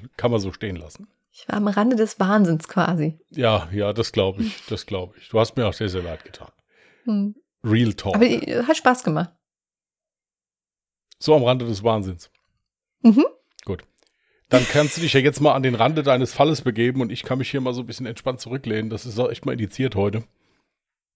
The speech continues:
Speaker 2: Am späten Vormittag des einunddreißigsten zwölften neunzehnhundertzweiundneunzig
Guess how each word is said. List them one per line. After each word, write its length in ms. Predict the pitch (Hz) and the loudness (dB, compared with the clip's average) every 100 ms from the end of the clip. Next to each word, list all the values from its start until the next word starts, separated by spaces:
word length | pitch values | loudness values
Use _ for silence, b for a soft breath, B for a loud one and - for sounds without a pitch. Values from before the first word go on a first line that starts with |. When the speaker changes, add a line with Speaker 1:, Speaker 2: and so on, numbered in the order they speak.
| _ _ _ _ _ _ _ _ _ _ _ _ _ | _ _ _ _ _ _ _ _ _ _ _ _ _
Speaker 2:
Am 360 | 214 208 202 196 | 0 4 4 2
späten 400 | - 247 269 339 | 2 0 0 -4
Vormittag 720 | - 208 180 160 160 - - | -2 2 2 0 -6 -10 -10
des 180 | - - | -8 -4
einunddreißigsten 800 | 147 190 180 180 185 185 - 180 | 2 4 4 0 -2 -4 -4 -4
zwölften 680 | - 180 202 - 196 185 180 | 0 2 2 0 2 2 2
neunzehnhundertzweiundneunzig 1500 | 185 196 208 196 - 185 202 240 180 190 190 202 - - | 0 0 0 -2 0 0 2 2 2 0 0 -2 -4 -12